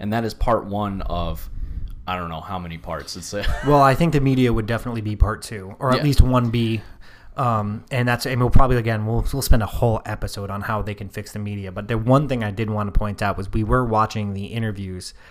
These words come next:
Speaker 2: with Team U S A, Jason Anderson, Justin Cooper, and, uh, Zach Osborne. And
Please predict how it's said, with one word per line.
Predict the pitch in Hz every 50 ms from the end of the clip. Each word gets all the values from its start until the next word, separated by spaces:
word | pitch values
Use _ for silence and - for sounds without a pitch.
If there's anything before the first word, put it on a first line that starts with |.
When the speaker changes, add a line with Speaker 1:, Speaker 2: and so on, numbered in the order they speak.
| - - - - - -
Speaker 2:
with | - 110 101 95 -
Team | - - 117 117
U | 123 131
S | 151 131 -
A, | 117 110 117
Jason | 110 107 104 101 117 113
Anderson, | 110 107 101 - 110
Justin | 104 107 104 - 117
Cooper, | - - 110 - - 104 104 101
and, | - 101 101 101 98 95 95 95
uh, | - 90 92 87 85
Zach | 92 110 104 98 -
Osborne. | 107 107 113 104 101 101 92 87 90 104 - - - - - - - - - -
And | - 131 120 113 110 107 104 104 107